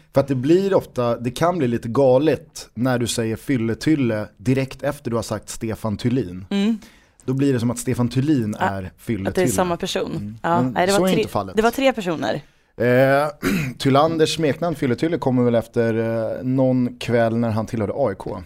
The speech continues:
Speaker 2: Mm.
Speaker 1: Och han var lite överförfriskad, eh, lite för tätt in på en tung förlust.
Speaker 2: Mm.
Speaker 1: Eh, tror att det var han som då sattes i en taxi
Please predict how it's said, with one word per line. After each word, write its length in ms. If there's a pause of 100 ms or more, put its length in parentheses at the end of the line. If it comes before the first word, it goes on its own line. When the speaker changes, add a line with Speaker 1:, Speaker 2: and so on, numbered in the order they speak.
(120)
Speaker 2:
Mm. 240 (580)
Speaker 1:
Och 80
han 200
var 180
lite 440
överförfriskad, 1160
eh, 300 (120)
lite 720
för 560
tätt 360 (100)
in 200
på 340
en 380 (200)
tung 360
förlust. 520
Speaker 2:
Mm. 280 (580)
Speaker 1:
Eh, 80 (840)
tror 580
att 220
det 80
var 360
han 420 (680)
som 340
då 300 (400)
sattes 800
i 220
en 140
taxi 540